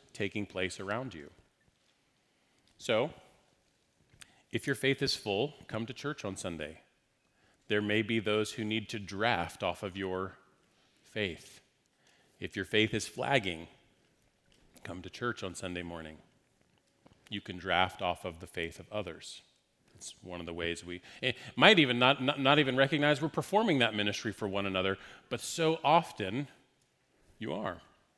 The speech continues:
Secondly, as a part of that <clears throat> gathered worship, we carve out weekly time to attend to the Word of God together, right? We assemble around the Word and, and we,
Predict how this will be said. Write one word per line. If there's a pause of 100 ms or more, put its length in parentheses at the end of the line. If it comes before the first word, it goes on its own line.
(1200)
Secondly,
as
a
part
of
that (240)
<clears throat>
gathered
worship,
we (360)
carve
out
weekly
time (160)
to (380)
attend
to
the
Word
of
God
together, (340)
right?
We
assemble
around
the
Word
and, (460)
and
we,